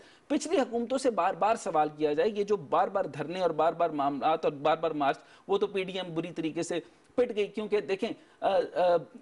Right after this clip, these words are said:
फ़ज़ा के अंदर म-, मईशत दानी करने से और फ-, फ़ज़ा, पूरी दुनिया को बताने कि हमने मईशत में बड़े-बड़े,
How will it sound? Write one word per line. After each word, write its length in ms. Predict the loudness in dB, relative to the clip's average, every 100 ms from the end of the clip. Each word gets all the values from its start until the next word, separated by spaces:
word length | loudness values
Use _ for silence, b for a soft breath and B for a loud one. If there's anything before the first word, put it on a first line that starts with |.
| -10
फ़ज़ा 380 | -2 2 4 2
के 120 | -2
अंदर 220 | -4 -2
म-, 300 | -2 -2 2
मईशत 300 | 0 0 -2
दानी 300 | 0 -2 0
करने 400 | -2 0 -2 -4
से 280 | -6 -4 -2
और 340 | 0 0 -2 -4
फ-, 140 | -4
फ़ज़ा, 280 | -2 0 0
पूरी 240 | 0 -6 -4
दुनिया 300 | -4 -4 -4
को 140 | -2
बताने 380 | -2 0 0 -2
कि 100 | -2
हमने 200 | -2 0
मईशत 380 | 2 2 0 -4
में 140 | 0
बड़े-बड़े, 440 | 2 2 0 -4